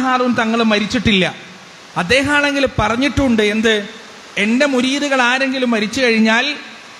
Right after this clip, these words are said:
ഖബറിലേക്ക് വെച്ച് കഴിഞ്ഞാൽ, അവരോട് മുൻകർ നക്കീർ വന്ന് ചോദ്യം ചോദിച്ചു കഴിഞ്ഞാൽ ആ ചോദ്യത്തിന് അവരെക്കാൾ മുന്നേ ഞാൻ മറുപടി നൽകും" എന്ന് ഉസ്മാൻ ഹാറൂൺ തങ്ങൾ പറഞ്ഞിട്ടുണ്ട്.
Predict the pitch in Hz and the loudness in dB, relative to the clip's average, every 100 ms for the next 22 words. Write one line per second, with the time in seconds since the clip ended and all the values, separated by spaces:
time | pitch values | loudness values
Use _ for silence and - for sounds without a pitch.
0 | - 202 202 285 285 285 240 220 285 262 | -4 -2 0 0 -2 0 -2 0 0 0
1 | 220 220 220 247 277 285 - - 175 202 | 2 4 4 2 -2 -8 -16 -8 -2 0
2 | 262 285 269 226 - 285 285 269 269 254 | 2 2 0 0 0 0 0 0 0 2
3 | 240 233 226 269 269 247 240 240 220 214 | 2 2 2 2 2 2 2 0 2 4
4 | 220 233 294 311 311 - - - - 262 | 4 2 0 -2 -6 -16 -18 -8 -2 0
5 | 320 - 240 247 262 277 262 - 202 214 | 0 0 0 0 -2 -2 -4 -2 0 0
6 | 285 285 254 233 220 220 240 233 226 320 | 0 -2 -2 -2 -2 -4 0 2 2 0
7 | 339 302 247 247 247 226 220 214 - - | -2 -2 -2 0 0 2 0 -2 -4 -6
8 | 196 220 247 277 277 - - 170 180 220 | -2 2 2 2 0 -8 -10 -8 -4 0
9 | 262 262 233 233 226 220 214 196 196 208 | 0 0 0 2 0 0 0 0 0 0
10 | 208 208 185 | 0 0 2